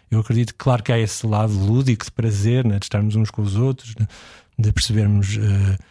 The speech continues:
aqu-, aquilo que os americanos têm a mania de chamar empatia, não é? De, de,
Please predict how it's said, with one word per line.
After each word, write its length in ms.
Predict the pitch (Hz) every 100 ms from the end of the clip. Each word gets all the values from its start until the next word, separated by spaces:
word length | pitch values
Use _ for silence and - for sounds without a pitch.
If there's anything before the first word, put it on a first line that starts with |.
| _ -
aqu-, 340 | 107 107 107 107
aquilo 280 | - 110 107
que 140 | -
os 120 | 104
americanos 340 | 107 107 104 -
têm 120 | 101
a 40 |
mania 260 | 101 101 101
de 240 | 98 101
chamar 360 | - 101 98 98
empatia, 640 | 104 110 104 123 123 104
não 80 | 95
é? 120 | 98 104
De, 120 | 98 - - - -
de, 380 | 104 104 104 113